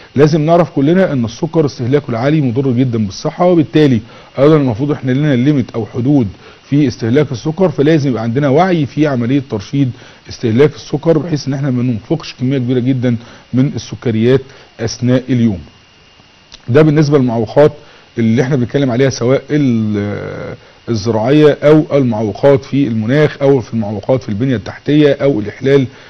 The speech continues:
للمصانع والتجديد للمصانع.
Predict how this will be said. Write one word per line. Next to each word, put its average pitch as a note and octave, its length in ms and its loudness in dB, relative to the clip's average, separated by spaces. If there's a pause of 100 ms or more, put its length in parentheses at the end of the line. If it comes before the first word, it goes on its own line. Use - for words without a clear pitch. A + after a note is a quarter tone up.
(180)
للمصانع C3 760 0
والتجديد B2 1120 -2
للمصانع. A2+ 420 -2